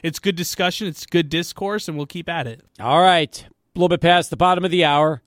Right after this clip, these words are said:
Speaker 2: We've got John Teicher standing by for our final countdown coming up in about fifteen minutes from Hudson's Grill, where he's hanging out for U tep basketball with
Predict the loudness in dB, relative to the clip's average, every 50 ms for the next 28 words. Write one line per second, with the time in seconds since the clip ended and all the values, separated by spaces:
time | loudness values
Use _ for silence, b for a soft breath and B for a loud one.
0 | _ -18 -6 -2 0 0 2 2 0 0 0 0 2 2 2 2 2 0 -4 -4
1 | -2 -2 0 0 0 0 2 2 4 4 4 2 2 2 0 2 2 2 2 2
2 | 2 0 0 2 2 2 2 2 2 2 2 2 0 0 -2 -2 0 2 0 0
3 | 0 0 0 0 0 0 0 -2 -2 -2 -4 -6 -6 -4 -2 0 0 0 0 -2
4 | -2 -6 -10 -12 -6 -2 2 4 4 4 2 0 -4 b b b b b 0 0
5 | 0 0 0 -4 -4 -4 -4 -6 -8 -8 -4 0 2 4 4 4 4 2 2 2
6 | 0 0 0 0 0 0 0 2 2 2 2 0 -2 -4 -4 -2 0 0 0 2
7 | 2 2 2 2 2 0 0 -2 -2 0 2 2 2 2 2 2 0 0 -2